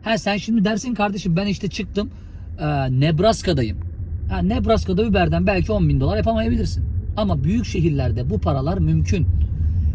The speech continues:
Nasıl çalışman gerektiğini bileceksin.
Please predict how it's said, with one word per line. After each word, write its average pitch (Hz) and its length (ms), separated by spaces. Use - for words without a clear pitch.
Nasıl 226 440
çalışman 190 460
gerektiğini 202 440
bileceksin. 135 520